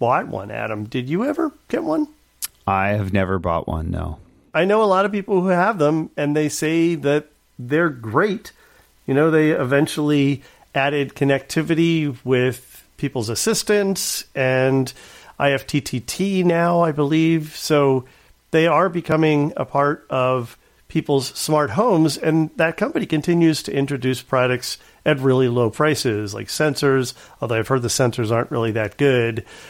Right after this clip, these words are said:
Speaker 1: Uh, they have a newer camera. People are still waiting for an announcement for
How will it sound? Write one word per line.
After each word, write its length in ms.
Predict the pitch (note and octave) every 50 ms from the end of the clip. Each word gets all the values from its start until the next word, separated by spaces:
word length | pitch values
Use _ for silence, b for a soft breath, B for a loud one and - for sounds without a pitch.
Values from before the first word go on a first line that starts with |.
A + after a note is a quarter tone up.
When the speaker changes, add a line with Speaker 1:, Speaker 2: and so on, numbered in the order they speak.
| B B B B B
Speaker 1:
Uh, 240 | - B2 A#2+ A#2 A#2
they 120 | A#2 B2+ B2
have 180 | C3 C3 B2
a 220 | B2 A#2+ A#2 A#2+ -
newer 340 | C3+ C3+ C#3+ D3+ D#3 D#3
camera. 640 | D3 - D#3 D3 C#3+ C#3+ C#3+ C#3+ C#3 C#3 C#3 C3+ C3
People 320 | C3 - C#3+ C3+ C3+ B2 A#2
are 160 | A2+ A2+ A2
still 240 | - - D#3 C#3 C3
waiting 360 | C3 C3 B2+ C3+ B2+ A#2+ A2
for 300 | - - B2+ B2 A#2 A2+
an 80 | A2
announcement 560 | A2+ A2+ A#2+ A#2+ A#2+ A#2+ - - A#2+ A#2 A2+ -
for 540 | - - B2 A#2 A2+ A2+ A2 A2+ A2 -